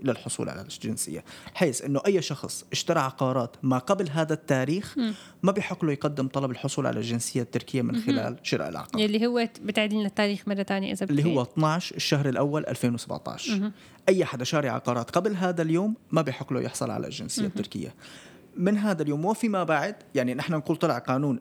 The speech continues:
Speaker 1: الحصول على الجنسية التركية بمائتين وخمسين ألف دولار ب ألفين وثمنتاش.
Speaker 2: مهم.
Speaker 1: ولكن إذا أنت شاري ما بين فترة الألفين وسبعتاش وما بعد بنفس القيمة، فيك تقدم على الجنسية التركية وبتاخدها
Speaker 2: مهم.
Speaker 1: بشكل
Speaker 2: مهم.
Speaker 1: مباشر.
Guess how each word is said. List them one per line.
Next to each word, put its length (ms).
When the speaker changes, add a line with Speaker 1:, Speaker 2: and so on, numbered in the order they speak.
Speaker 1:
الحصول 400
على 100
الجنسية 340
التركية 260
بمائتين 320
وخمسين 320
ألف 140
دولار 180
ب 60
ألفين 220
وثمنتاش. 640
Speaker 2:
مهم. 260
Speaker 1:
ولكن 520
إذا 240
أنت 140
شاري 400
ما 140
بين 160
فترة 360
الألفين 360
وسبعتاش 640
وما 220
بعد 340
بنفس 340
القيمة، 420
فيك 220
تقدم 360
على 120
الجنسية 380
التركية 380
وبتاخدها 420
Speaker 2:
مهم. 100
Speaker 1:
بشكل 320
Speaker 2:
مهم. 160
Speaker 1:
مباشر. 440